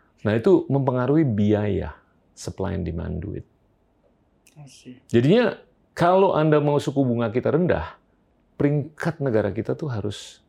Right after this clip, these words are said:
Speaker 1: membaik. Dari
Speaker 2: Hmm.
Speaker 1: triple B kan menjadi single A. Tapi dari triple B kita harus triple B plus. Dari triple B plus kita ke single A minus baru. Nah, itu semakin resikonya turun, semakin cost of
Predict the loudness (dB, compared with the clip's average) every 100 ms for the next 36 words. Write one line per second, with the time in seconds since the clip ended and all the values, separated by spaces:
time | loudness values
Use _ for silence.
0 | _ _ -6 -4 -4 -8 _ _ _ _
1 | _ _ _ _ -2 0 2 -2 0 0
2 | 0 0 -2 -6 _ _ _ _ _ -2
3 | 0 0 0 0 0 0 -4 -8 _ _
4 | _ _ _ _ _ -4 2 4 2 2
5 | 2 2 2 2 2 0 0 -2 0 -2
6 | -4 -6 -6 -6 -6 -10 -14 -16 -6 -2
7 | -2 -4 -4 -2 -2 -4 -8 -4 -4 -4
8 | -8 -6 -6 -6 -6 -4 -4 -4 -6 -4
9 | -6 -6 -6 -8 -12 -20 _ _ _ _
10 | -8 -6 -6 -6 -8 -8 -6 -6 -8 -16
11 | -12 -8 -4 -4 -4 -6 -8 -8 -8 -8
12 | -6 -4 -2 -4 -6 -12 -8 -8 -6 -8
13 | -10 -12